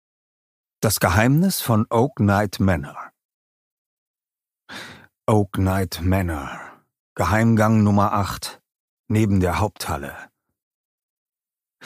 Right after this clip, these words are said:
Am fünfzehnten April siebzehnhundertneunundneunzig ereignete sich auf dem Anwesen von Oak Knight Manor eine bis dahin unerhörte Kuriosität.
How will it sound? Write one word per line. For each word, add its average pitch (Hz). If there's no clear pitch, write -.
Am 131
fünfzehnten 147
April 127
siebzehnhundertneunundneunzig 123
ereignete 127
sich 123
auf 110
dem 113
Anwesen 120
von 107
Oak 127
Knight 110
Manor 107
eine 104
bis 101
dahin 104
unerhörte 120
Kuriosität. 104